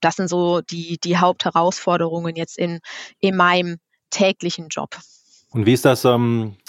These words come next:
Speaker 2: von deiner Erfahrung jetzt her über die, die, die Jahre, die zwei, drei Jahre, die du das jetzt, äh, machst? Ähm, also das eine ist das, der, der Content,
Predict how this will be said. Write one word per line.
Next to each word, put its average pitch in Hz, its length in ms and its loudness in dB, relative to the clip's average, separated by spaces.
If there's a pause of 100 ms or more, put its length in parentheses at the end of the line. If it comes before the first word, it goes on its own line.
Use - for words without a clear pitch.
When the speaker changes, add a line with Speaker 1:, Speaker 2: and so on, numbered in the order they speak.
(160)
Speaker 2:
von - 160 -6
deiner 107 160 0
Erfahrung 117 460 4
jetzt 110 200 0
her 110 240 4
über 104 180 2
die, 104 180 2
die, 101 240 -2
die 95 120 -2
Jahre, 110 420 2 (400)
die 101 100 -4
zwei, 104 240 2
drei 101 160 4
Jahre, 107 300 4
die 107 80 2
du 104 60 4
das 107 180 4
jetzt, 104 160 -2
äh, 107 180 4
machst? 101 420 -2
Ähm, 101 320 -2
also 107 180 4
das 104 160 2
eine 127 200 6
ist 123 100 0
das, - 240 0
der, 107 280 4
der 101 120 2
Content, 151 720 2